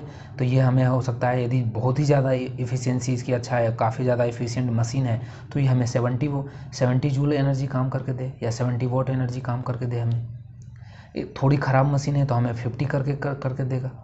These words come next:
और ख़राब है तो ट्वेंटी फ़ाइव देगा। तो मतलब यहाँ पे एक टर्म आया क्या, एफिशिएंसी, कि आपकी मशीन कितनी एफिशिएंसी, अ, इसकी एफिशिएंसी कितनी है। तो इसी तरह से हम आप देखते हैं कि, अ, जब भी हम कोई इक्विपमेंट्स लाते हैं तो उसमें क्या लिखा रहता है,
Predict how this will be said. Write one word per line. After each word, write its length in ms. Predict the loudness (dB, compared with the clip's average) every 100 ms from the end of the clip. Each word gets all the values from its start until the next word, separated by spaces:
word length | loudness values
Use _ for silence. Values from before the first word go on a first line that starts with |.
| -8
और 200 | -2 -2
ख़राब 300 | 2 4 4
है 60 | 4
तो 100 | 0
ट्वेंटी 300 | 0 0 0
फ़ाइव 300 | 0 0 0
देगा। 240 | -2 -4 -8 -14 -12 -2
तो 60 |
मतलब 460 | 0 2 0 -2 -4 -12 -10 -2
यहाँ 220 | 0 0
पे 80 | -2
एक 220 | -2 -4 -2
टर्म 160 | -2
आया 200 | 0 -2 -2
क्या, 180 | 0
एफिशिएंसी, 680 | -2 -2 -4 -4 -6 -10 -16 -18 -10
कि 80 | -4
आपकी 220 | -2 0
मशीन 360 | 0 0 0 -2
कितनी 300 | -2 -4 -4 -4
एफिशिएंसी, 580 | -2 -2 0 0 -2 -6 -8 -14 -20 -20 -14 -4
अ, 180 | 0
इसकी 340 | 2 2 0 -2 -4 -8
एफिशिएंसी 520 | -6 -4 0 0 0 -4
कितनी 280 | -6 -6
है। 140 | -8 -10 -18 -20 -4
तो 80 | -2
इसी 160 | 0
तरह 180 | 0 -2
से 140 | -2 -2
हम 160 | 0
आप 120 | -2
देखते 340 | 0 -2 -2 -2
हैं 200 | -2 -4 -6 -14 -20 -6
कि, 220 | -4 -4 -8 -16 -18 -6
अ, 100 | -2
जब 200 | 2 2
भी 80 | 2
हम 180 | 2 2
कोई 140 | 2
इक्विपमेंट्स 480 | 0 0 0 0 0
लाते 220 | 0 0
हैं 100 | 0
तो 100 | -2
उसमें 240 | -4 -2 -2
क्या 140 | 0
लिखा 200 | -2 -2
रहता 240 | -2 -2 -4
है, 200 | -6